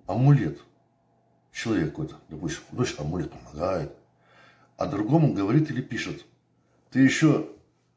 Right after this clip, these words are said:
талисман, блин, себе возьми, ходи с талисманом и думай, что он тебе поможет». Понимаете, он сам ходит с этим оберегом. А, а про других думает, что они глупы,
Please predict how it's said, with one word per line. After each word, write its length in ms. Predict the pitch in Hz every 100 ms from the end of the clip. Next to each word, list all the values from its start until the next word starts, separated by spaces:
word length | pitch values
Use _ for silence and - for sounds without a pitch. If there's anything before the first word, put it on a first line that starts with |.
| _ _ _
талисман, 720 | 131 143 147 - 156 147 107
блин, 280 | 98 95 78
себе 400 | - - 110 107
возьми, 600 | 101 113 131 165 151 - _ _
ходи 300 | - 117 143
с 100 | -
талисманом 680 | 127 120 117 156 139 85 71 - _ _ _ _ _ _ _ _ 143 131 156 156 - - _ _ _
и 140 | - 127
думай, 380 | 120 160 147 131
что 180 | -
он 80 | 123
тебе 120 | 123
поможет». 540 | 120 123 127 110 90 - - - - -
Понимаете, 340 | 151 - - - _ -
он 200 | 120 143
сам 400 | 147 - 131 107
ходит 360 | - 113 90 78
с 100 | -
этим 220 | 92 90
оберегом. 420 | 87 110 - - - _ _ _ _ _ _ _ - - _ _
А, 300 | 101 104 - -
а 120 | - -
про 180 | 117
других 420 | 117 127 156 160 -
думает, 300 | 131 92 76
что 220 | - 101
они 300 | 117 131 -
глупы, 840 | - 90 120 127 - 147 170 - -